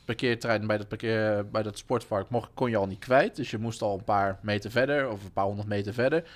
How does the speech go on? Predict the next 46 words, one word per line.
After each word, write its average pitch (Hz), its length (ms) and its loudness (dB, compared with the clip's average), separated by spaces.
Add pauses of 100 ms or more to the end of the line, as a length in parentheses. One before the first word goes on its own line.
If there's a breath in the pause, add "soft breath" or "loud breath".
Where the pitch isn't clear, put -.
(120 soft breath)
Nou, 113 160 -2
je 95 80 -2
kwam 107 240 0
eraan, 113 240 2
allemaal 113 440 4
hekken, 160 400 0
allemaal 110 560 0 (560 soft breath)
doeken 151 320 2
over 165 260 6
die 147 120 6
hekken, 156 320 4
zodat 131 180 2
je 135 120 4
ook 123 80 2
niet 123 120 -2
door 113 120 6
die 107 120 2
hekken 151 200 2
kon 151 180 0
kijken. 147 400 2
Nou, 120 300 -2
de 104 220 0
M 113 60 0
E 120 120 2
was 107 140 0
ook 143 160 0
uitgerukt. 143 760 0
Ik 104 140 -2
denk 110 120 0
dat 110 140 -6
er 117 60 -10
een 107 60 -2
stuk - 240 -6
of 110 220 -8
tien 113 360 -4 (120)
politie, 120 600 -2
eh, 101 60 -2
te 110 100 -8
paard 143 420 6
waren. 131 500 6 (400 loud breath)
Nou 104 140 -4
ja, 92 220 -4
de - 80 -20
Kozakkenboys, 117 800 -2 (140)
die, 107 420 -2
ehm, 98 340 0